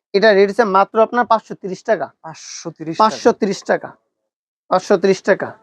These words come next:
Speaker 1: এই দেখেন,
Speaker 2: এটা
Speaker 1: অন্য
Speaker 2: কালার
Speaker 1: একটা
Speaker 2: গ্যারান্টি হবে?
Speaker 1: রং কষিস, প্রত্যেকটা জামা আপনার রং কষের গ্যারান্টি। রং গেলে আমার।
Speaker 2: আচ্ছা।
Speaker 1: রং গেলে প্রতিটা থ্রি পিসের রং গেলে আমার ভাই।
Speaker 2: ভারী কাজ নাকি?
Speaker 1: হ্যাঁ, প্রয়োজনে আমার প্রতিটা কথা আপনি নিজে লেখা নিয়ে আসবেন যে আমি কি বলছি ভাই।
Speaker 2: আচ্ছা।
Speaker 1: আসার পরে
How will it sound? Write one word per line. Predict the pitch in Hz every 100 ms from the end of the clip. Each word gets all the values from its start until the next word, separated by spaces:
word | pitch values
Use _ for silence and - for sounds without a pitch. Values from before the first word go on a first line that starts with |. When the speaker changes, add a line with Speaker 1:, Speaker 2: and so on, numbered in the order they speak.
| _ -
Speaker 1:
এই | 165
দেখেন, | 156 170
Speaker 2:
এটা | 170
Speaker 1:
অন্য | 185
Speaker 2:
কালার | 160
Speaker 1:
একটা | 165
Speaker 2:
গ্যারান্টি | 170 170 180
হবে? | 165 165 - _ - 220
Speaker 1:
রং | 269 247
কষিস, | 233 262 214 -
প্রত্যেকটা | 220 - 285 - 240
জামা | 220 226 226
আপনার | 214 214
রং | 220
কষের | 196 - 156
গ্যারান্টি। | 156 139 _ 151
রং | 214 240
গেলে | 247 240
আমার। | 180 120 _ _
Speaker 2:
আচ্ছা। | _ _ _ _ 185
Speaker 1:
রং | 220 240
গেলে | 247 226
প্রতিটা | 226 262 247
থ্রি | 233 233
পিসের | 247 233
রং | 214
গেলে | 214 208 165
আমার | 127
ভাই। | 120
Speaker 2:
ভারী | 143 156
কাজ | 127 -
নাকি? | 139 127 202
Speaker 1:
হ্যাঁ, | 180 127 _ _ _ _ -
প্রয়োজনে | 208 202 240 233
আমার | 226 226 214
প্রতিটা | 202 240 226
কথা | 240 226 220
আপনি | 233 214
নিজে | 208 220 226
লেখা | 226 190
নিয়ে | 190 202
আসবেন | 180 147 - _ -
যে | 170
আমি | 180 175
কি | 196 180
বলছি | 175 - -
ভাই। | 110 _
Speaker 2:
আচ্ছা। | 113 -
Speaker 1:
আসার | 185 214
পরে | 196